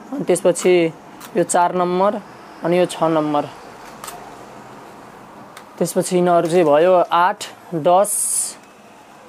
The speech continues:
अनि यो बाह्र, चौध भयो है, बाह्र, चौध। यसको प्राइसको कुरा गर्नुपर्दा चाहिँ दुई, चार, छ, यो चाहिँ, यसको चाहिँ तिन सय पचास पर्छ बक्सको।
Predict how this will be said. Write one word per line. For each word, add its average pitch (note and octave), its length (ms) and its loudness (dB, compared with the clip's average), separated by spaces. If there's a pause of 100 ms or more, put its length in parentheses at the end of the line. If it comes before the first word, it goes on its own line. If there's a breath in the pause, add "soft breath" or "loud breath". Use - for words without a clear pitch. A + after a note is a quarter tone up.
अनि E3+ 200 0
यो E3 40 2
बाह्र, D#3 300 2
चौध D3+ 260 0
भयो C#3 280 2
है, F3+ 320 0 (1080)
बाह्र, E3 280 2
चौध। D#3 400 0 (400 loud breath)
यसको F#3+ 220 0
प्राइसको G3+ 400 0
कुरा G3+ 280 2
गर्नुपर्दा F#3 460 4
चाहिँ F3+ 360 2 (840 loud breath)
दुई, G3 240 2
चार, F#3+ 260 2
छ, - 200 -8
यो D#3 380 4
चाहिँ, F#3 220 -2
यसको F#3+ 240 0
चाहिँ F#3 240 2
तिन F#3 220 0
सय F#3 120 -2
पचास E3+ 260 2
पर्छ E3+ 260 0
बक्सको। F3 720 2